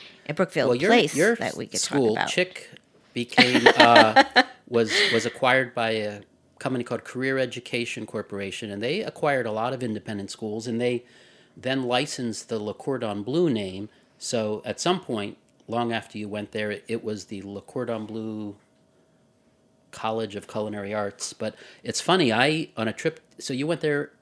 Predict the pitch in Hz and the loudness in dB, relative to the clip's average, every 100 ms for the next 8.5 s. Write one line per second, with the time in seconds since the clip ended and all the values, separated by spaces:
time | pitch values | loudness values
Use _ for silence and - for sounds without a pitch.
0 | _ - 117 123 135 131 226 233 247 262 | _ -8 -4 -2 -4 -2 2 4 6 4
1 | 277 262 262 254 247 240 - _ _ - | 2 2 2 2 2 0 -4 _ _ -8
2 | - 247 - - - - - - - 226 | 0 0 0 -10 -12 -12 -12 -10 -4 -4
3 | - 208 185 165 156 190 156 185 196 185 | 2 2 4 2 2 2 4 4 2 0
4 | 165 160 165 233 208 202 143 143 135 135 | 0 0 0 2 4 4 4 2 0 -2
5 | - 127 120 110 - 107 120 127 120 120 | -4 -2 -2 -4 -4 -2 0 0 -2 -2
6 | 120 - - _ _ _ _ _ _ _ | -2 -6 -14 _ _ _ _ _ _ _
7 | _ _ - - - - - - _ - | _ _ -8 -2 -2 -4 -8 -20 _ 0
8 | 214 262 269 220 240 | 4 8 8 10 10